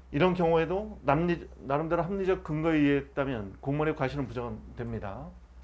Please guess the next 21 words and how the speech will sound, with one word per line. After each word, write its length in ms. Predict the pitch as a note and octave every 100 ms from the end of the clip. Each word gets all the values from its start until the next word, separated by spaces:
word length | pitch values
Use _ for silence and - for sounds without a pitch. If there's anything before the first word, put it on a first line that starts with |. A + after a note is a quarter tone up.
| - - - - - - - - - - - -
오백십일 440 | D#3 E3+ G3 E3+
번. 160 | C#3+ A#2+
훈련 340 | G#3+ A3+ A3
장소로 500 | G#3 G3 G3 G3 F#3+
이동 320 | D#3 E3 E3+ D#3
중. 300 | D#3+ A#2+ A#2
이거는 460 | D3+ E3+ F#3 F#3+ -
어떻게 260 | - C#3+ E3
보면 340 | D#3+ D#3+ C3
직무수행의 520 | - D#3+ F3 F3 F3 C#3+
연장으로 400 | C#3+ D#3 D#3 C3
볼 140 | C#3
수 120 | D3+
있죠. 340 | C3 - F3 G3+ - - - -
군용 380 | - E3+ F#3+ G3
차량에 300 | F#3+ F#3 F#3
사고가 280 | F3+ F#3 F3+
났을 280 | E3+ F3 E3+
때 100 | E3+
국가배상 580 | D#3 E3+ D#3+ E3 A#2+
인정되죠. 720 | D3 D3+ D#3+ B2 C3+ A#2 G2